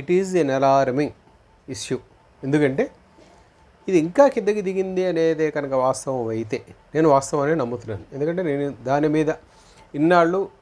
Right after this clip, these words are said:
పదే పదే మాట్లా-, మాట్లాడడం కోసం చదవాల్సి వచ్చిన సందర్భంగా నాకు కూడా అనిపించింది అంటే, బహుశా ఇది రి-, రెస్టోరేషన్ సాధ్యం కాదు అని. ఇప్పుడు అదే కనపడుతోందేమో అని అనుమానం ఇంకా ఎక్కువ అవుతుంది.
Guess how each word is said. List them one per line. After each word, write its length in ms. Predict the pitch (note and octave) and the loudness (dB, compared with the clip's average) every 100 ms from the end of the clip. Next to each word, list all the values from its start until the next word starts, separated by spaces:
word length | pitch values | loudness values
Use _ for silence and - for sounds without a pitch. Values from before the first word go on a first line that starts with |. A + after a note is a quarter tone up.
| _ _ _ | _ _ _
పదే 260 | D#3 D#3 F#3 | 0 2 2
పదే 300 | F3+ D#3+ E3+ | 2 2 2
మాట్లా-, 540 | C#3+ D3 E3 D3+ D3 - B2 | 2 0 0 -2 -2 -6 -2
మాట్లాడడం 600 | C#3+ D#3+ G3 F3 E3+ E3 | 2 4 4 4 2 0
కోసం 280 | D#3+ - | -2 -4
చదవాల్సి 480 | D3+ C3+ C3+ C3 C3+ | -6 0 0 0 -4
వచ్చిన 200 | A#2+ - | -12 -12
సందర్భంగా 600 | A2 A2+ A#2+ - A#2 F3+ - _ _ _ _ - - | -12 -10 -10 -10 -10 -10 -10 _ _ _ _ -16 4
నాకు 180 | D#3+ F#3+ | 4 6
కూడా 140 | G3+ | 2
అనిపించింది 380 | F3 D#3+ D3+ C#3+ | 2 -2 -6 -6
అంటే, 160 | C#3 G#3 | -6 -2
బహుశా 340 | C#3+ D#3+ F3+ | 0 0 0
ఇది 200 | G3+ D#3+ | -2 -4
రి-, 340 | C3 C#3 B2+ | -6 -8 -10
రెస్టోరేషన్ 540 | B2+ C#3 - D#3+ D3 F3 | -6 -4 -2 -2 -2 -4
సాధ్యం 320 | C3 B2 C3 | -6 -6 -8
కాదు 280 | A#2+ A2+ A2 | -2 -2 -2
అని. 180 | F2+ - _ _ _ _ _ _ _ | -8 -12 _ _ _ _ _ _ _
ఇప్పుడు 160 | A3+ F3 C#3+ | -4 -2 0
అదే 240 | D3+ A3 | 4 4
కనపడుతోందేమో 680 | G#3 D#3+ D#3 D#3+ C#3+ C3 C#3 | 4 0 0 0 -2 -2 -4
అని 100 | F3 | -4
అనుమానం 520 | C3+ D3 D3+ E3 G#3 - _ | -4 -2 -2 -2 -6 -12 _
ఇంకా 160 | C#3+ E3+ | -2 2
ఎక్కువ 260 | C#3+ - B2+ | 2 2 -2
అవుతుంది. 260 | A2 G2 | -2 -12